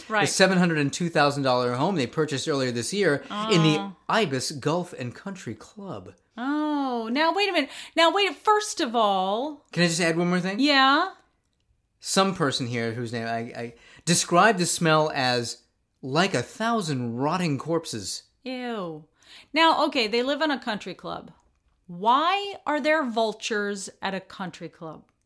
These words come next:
Speaker 1: That's my first question.
Speaker 2: Well, is it metaphoric or
Speaker 1: Secondly,
Speaker 2: literal?
Speaker 1: did the vultures sign up on Airbnb?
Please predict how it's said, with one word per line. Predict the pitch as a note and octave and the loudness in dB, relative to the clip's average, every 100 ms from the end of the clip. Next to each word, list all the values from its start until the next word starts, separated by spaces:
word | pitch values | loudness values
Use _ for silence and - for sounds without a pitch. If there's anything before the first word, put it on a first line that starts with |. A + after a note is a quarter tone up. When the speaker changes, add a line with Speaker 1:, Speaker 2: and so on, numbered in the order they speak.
| _ _ _ _ _ _ _ _ | _ _ _ _ _ _ _ _
Speaker 1:
That's | - C#4 F4+ | 0 2 2
my | G4+ | 0
first | G4+ G#4 F#4 - | 0 0 -2 0
question. | - | 8
Speaker 2:
Well, | F3+ D#3+ F#3 | 10 10 8
is | F3 D#3+ | 2 0
it | D3 | 2
metaphoric | C#3+ D3 - F3 G3 D4+ - - - _ _ _ _ - | 2 2 4 6 6 4 -2 -16 -20 _ _ _ _ 2
or | F#3+ E3+ D#3 D3+ D3+ | 8 12 12 12 10
Speaker 1:
Secondly, | - - E4+ C#4+ C4 | 8 6 4 4 10
Speaker 2:
literal? | C4 C4 C#3 A#2 G#2+ G2+ - _ _ _ _ _ _ _ | 12 12 10 6 2 -4 -12 _ _ _ _ _ _ _
Speaker 1:
did | C4+ G#3+ | -4 -2
the | A3+ | 0
vultures | G#3 B3 B3 C#4 B3+ | 2 2 2 0 0
sign | A#3+ C4 B3 B3 | 0 2 4 4
up | B3 B3 | 2 4
on | A#3+ A3+ | 2 2
Airbnb? | A3+ B3 A#3 A#3+ G#3+ | 2 0 2 2 2